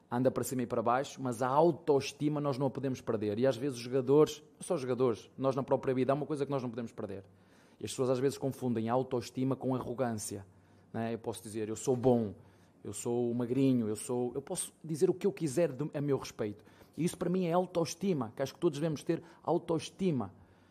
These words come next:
E as pessoas às vezes confundem a autoestima com arrogância. E não, é autoestima. E depois a confiança oscila. Claro, se nós vimos de quatro derrotas,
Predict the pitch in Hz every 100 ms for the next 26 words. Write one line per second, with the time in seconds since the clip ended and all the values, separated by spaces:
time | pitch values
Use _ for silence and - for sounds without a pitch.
0 | _ _ 127 - 156 156 - 151 135 131
1 | 131 139 139 135 - 143 135 135 135 120
2 | 117 135 120 - 104 - _ _ _ 120
3 | 151 131 120 165 170 143 147 117 120 165
4 | 170 175 175 175 180 - 170 - 196 127
5 | 131 143 - 147 139 139 123 101 135 131
6 | 120 123 135 139 131